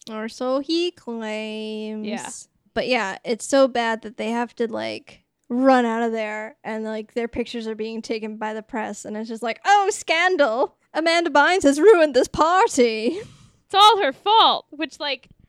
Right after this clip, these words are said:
Speaker 2: actually, no, it's, like, the structural integrity of the chandelier's fault. If you love that chandelier so much, then you would have reinforced it at the ceiling.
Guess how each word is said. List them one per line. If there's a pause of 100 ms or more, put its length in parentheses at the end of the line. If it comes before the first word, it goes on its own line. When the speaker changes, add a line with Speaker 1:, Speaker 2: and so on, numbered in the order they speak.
(140)
Speaker 2:
actually,
no,
it's,
like,
the
structural
integrity
of
the
chandelier's
fault.
If
you
love
that
chandelier
so
much,
then
you
would
have
reinforced
it
at
the
ceiling.